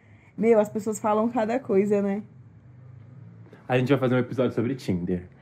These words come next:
Speaker 1: Sim.
Speaker 2: Porque eu
Speaker 1: Eu
Speaker 2: tenho
Speaker 1: tava
Speaker 2: muita
Speaker 1: fazendo um
Speaker 2: experiência em
Speaker 1: estudo
Speaker 2: Tinder.
Speaker 1: de campo. Eu não tenho, não. Eu baixo, aí eu fica, eu ficava um dia, tipo, eu, na verdade, eu nunca tinha baixado o Tinder, nunca tinha instalado o Tinder, Tinder no celular, porque eu não tenho paciência de ficar mantendo um vínculo com muitas pessoas, eu não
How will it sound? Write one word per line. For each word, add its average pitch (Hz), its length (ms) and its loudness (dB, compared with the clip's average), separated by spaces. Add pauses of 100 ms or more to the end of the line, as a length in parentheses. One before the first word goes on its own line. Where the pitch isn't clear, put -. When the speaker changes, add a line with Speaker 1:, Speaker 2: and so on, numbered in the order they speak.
(200)
Speaker 1:
Sim. 180 400 -2 (260)
Speaker 2:
Porque 123 240 0
eu 123 40 4
Speaker 1:
Eu 123 40 -2
Speaker 2:
tenho 127 120 2
Speaker 1:
tava - 80 6
Speaker 2:
muita 127 140 2
Speaker 1:
fazendo 208 140 0
um - 40 4
Speaker 2:
experiência 233 360 2
em - 40 -2
Speaker 1:
estudo 233 180 -2
Speaker 2:
Tinder. 202 160 0
Speaker 1:
de 190 140 -6
campo. 196 440 -2
Eu 202 100 0
não 240 120 -2
tenho, 247 260 -2
não. 208 240 -2
Eu 202 140 2
baixo, 202 500 0
aí 214 420 -2 (360)
eu 214 60 -8
fica, 226 340 0
eu 214 80 0
ficava 226 420 -2
um 233 100 2
dia, 226 440 -2
tipo, 233 440 -2
eu, 285 140 -4
na 330 80 -2
verdade, 330 240 -2
eu 330 60 0
nunca 330 200 -2
tinha 370 280 -2
baixado 220 720 0
o 208 40 -6
Tinder, 202 480 -2
nunca 208 240 -6
tinha 233 140 -12
instalado 214 240 -4
o 196 40 -8
Tinder, 196 360 -4 (220)
Tinder 185 280 -6
no 180 80 -4
celular, 196 420 -2 (340)
porque 302 180 0
eu 320 60 2
não 330 80 -2
tenho 320 180 0
paciência 302 520 -2
de 254 100 -10
ficar 269 100 -6
mantendo 240 380 -4
um 262 80 -4
vínculo 226 500 -6
com 233 140 -12
muitas 226 460 -2
pessoas, 208 560 -2
eu 185 60 -4
não 190 160 -2